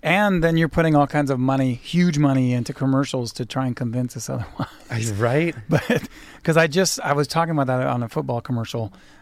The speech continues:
Speaker 1: uh, just this last weekend where I was
Speaker 2: Wow.
Speaker 1: like, "Really?" Uh, and it was a, that commercial. <laughs> So, um,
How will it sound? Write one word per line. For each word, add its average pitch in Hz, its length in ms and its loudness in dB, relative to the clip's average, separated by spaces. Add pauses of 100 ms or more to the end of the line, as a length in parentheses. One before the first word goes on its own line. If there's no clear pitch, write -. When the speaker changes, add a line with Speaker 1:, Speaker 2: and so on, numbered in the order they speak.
(120)
Speaker 1:
uh, 123 160 -2
just 135 240 -4
this 131 100 0
last 139 240 0
weekend 135 380 -2
where 117 100 -2
I 123 140 -2
was 117 80 -4
Speaker 2:
Wow. 90 240 2
Speaker 1:
like, 82 80 -6 (120)
"Really?" 131 460 -4 (160)
Uh, 160 320 -2
and 131 120 -2
it 135 40 0
was 120 160 -4
a, 127 60 -4 (180)
that 139 220 -4
commercial. 139 380 2
<laughs> - 60 -4 (220)
So, 165 360 0 (100)
um, 151 480 4